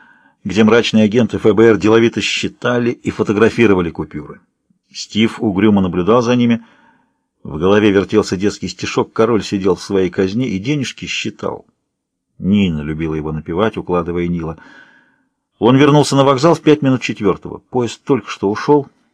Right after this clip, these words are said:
следующий через час. Он позвонил домой. Дора взяла трубку, и с параллельного аппарата ответил агент Ламонт. Никаких новостей, кассету не присылали.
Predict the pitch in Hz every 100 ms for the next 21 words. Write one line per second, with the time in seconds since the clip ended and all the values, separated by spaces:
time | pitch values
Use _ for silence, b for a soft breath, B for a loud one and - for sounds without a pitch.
0 | _ _ - 107 131 127 - - 123 120
1 | - - 76 - - _ _ _ _ _
2 | _ _ _ _ _ _ 117 123 113 110
3 | 120 113 101 110 147 160 b b b b
4 | b b b b _ 92 104 139 107 82
5 | 92 85 - 135 170 - 185 - 120 -
6 | 113 117 143 131 113 104 110 123 110 95
7 | 104 104 95 87 101 101 95 85 71 -
8 | 95 101 - 76 85 80 76 123 131 107
9 | 85 98 85 80 78 - 90 123 131